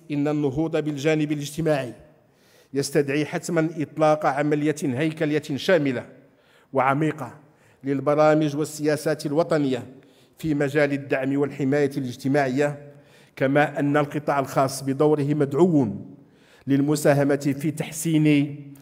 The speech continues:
الخدمات المقدمة للمواطنين، سواء في إطار المسؤولية المجتمعية للمقاولة أو من خلال إطلاق شراكات بين القطاعين العام والخاص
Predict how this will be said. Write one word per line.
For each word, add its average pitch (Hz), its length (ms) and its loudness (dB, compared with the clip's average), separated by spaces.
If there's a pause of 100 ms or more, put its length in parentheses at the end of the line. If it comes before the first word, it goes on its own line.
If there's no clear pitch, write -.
(160)
الخدمات 147 640 2
المقدمة 139 720 0 (320)
للمواطنين، 139 840 2 (300)
سواء 151 340 4
في 147 220 0
إطار 147 260 4
المسؤولية 139 680 -2
المجتمعية 135 760 0
للمقاولة 143 800 2 (340)
أو 139 100 2
من 139 140 0
خلال 139 500 2
إطلاق 135 360 0
شراكات 135 760 0
بين 131 280 0
القطاعين 131 720 2
العام 127 340 0
والخاص 135 500 2